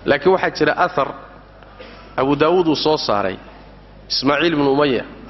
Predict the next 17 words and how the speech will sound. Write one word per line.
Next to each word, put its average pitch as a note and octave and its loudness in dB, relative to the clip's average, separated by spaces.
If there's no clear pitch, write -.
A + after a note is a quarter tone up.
Umayya D3 2
ayuu C3+ 2
ka C#3 0
warinaya, D3+ 4
wuxuu D3+ 2
leeyahay, C#3 4
"Naafic E3 2
baan C#3+ 2
waxaan E3+ 0
weydiiyey, A2 -4
ninka F3+ 4
salaada D#3+ 2
tukanaya D3+ 2
kadibna D3+ 2
gacmihiisa, C#3+ -2
farihiisa E3+ 0
isdhex E3+ -2